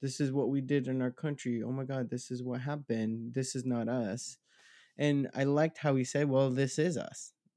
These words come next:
right? Like, this is what our country has been and who we always have," because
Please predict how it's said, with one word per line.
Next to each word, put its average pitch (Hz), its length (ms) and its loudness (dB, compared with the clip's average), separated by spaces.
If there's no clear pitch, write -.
right? 123 380 0
Like, 120 400 0
this 135 240 -2
is 135 500 4
what 127 400 2
our 127 140 0
country 127 460 -2
has 117 300 -2
been 117 540 0
and 120 320 4
who 131 180 -2
we 127 340 4
always 143 360 4
have," 90 480 -2
because 143 480 4